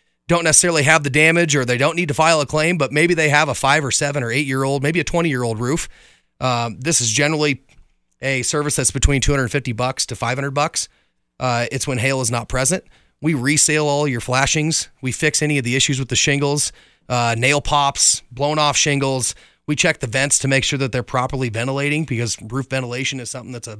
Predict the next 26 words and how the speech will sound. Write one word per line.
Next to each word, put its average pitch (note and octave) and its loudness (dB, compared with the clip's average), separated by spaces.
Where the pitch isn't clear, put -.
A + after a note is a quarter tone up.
major B2 -10
issue, C#3 -8
uh, B2 -8
across D3+ 2
all C#3 0
markets. C#3 -2
Um, A#2 -4
and C#3 -2
so C#3 -2
we D3 -2
just F3+ 2
go F3+ 2
up E3+ -2
there, D#3+ 0
we C3 -2
make B2+ -2
a, A2 -6
a A#2 -4
very C#3 0
nice B2+ 2
clean D3+ -2
sweep, D3 -2
we A2 -6
take C#3 -2
our C3 0
documentation, B2 -4